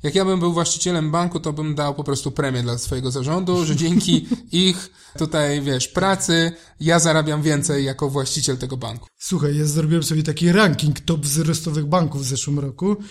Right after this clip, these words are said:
Speaker 2: No i tak, pierwsze miejsce Millennium, plus siedemdziesiąt trzy procent.
Speaker 1: No tak, ale to Millennium, z tego co kojarzę, to ono było jakoś
Speaker 2: Poczekaj,
Speaker 1: tak
Speaker 2: poczekaj.
Speaker 1: niżej wycenione chyba wcześniej, nie?
Speaker 2: Poczekaj, poczekaj, dojdziemy.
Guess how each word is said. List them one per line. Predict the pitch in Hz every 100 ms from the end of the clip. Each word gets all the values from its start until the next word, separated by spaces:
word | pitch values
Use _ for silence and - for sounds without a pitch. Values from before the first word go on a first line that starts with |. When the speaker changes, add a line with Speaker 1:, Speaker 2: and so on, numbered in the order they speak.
| - -
Speaker 2:
No | 170
i |
tak, | 170 -
pierwsze | 202 214 - 190
miejsce | 185 170 - 196
Millennium, | 208 190 202 170 151 139 139
plus | 180 185
siedemdziesiąt | 180 165 156 139 151
trzy | - 135
procent. | 123 131 - - _ -
Speaker 1:
No | 147
tak, | 151 143
ale | 135 151
to | 156
Millennium, | 156 208 175
z | -
tego | 160
co | 156
kojarzę, | - 165 165
to | -
ono | 151 156
było | 151 151 147 147 147
jakoś | 147
Speaker 2:
Poczekaj, | 180 190 185 214
Speaker 1:
tak |
Speaker 2:
poczekaj. | 220 - 165 170 214
Speaker 1:
niżej | 165 160
wycenione | 156 156 156 160 156
chyba | 143 139
wcześniej, | 139 160 - 123 117
nie? | 156
Speaker 2:
Poczekaj, | 165 - 139 160 196
poczekaj, | 220 160 156
dojdziemy. | 165 156 156 143 - -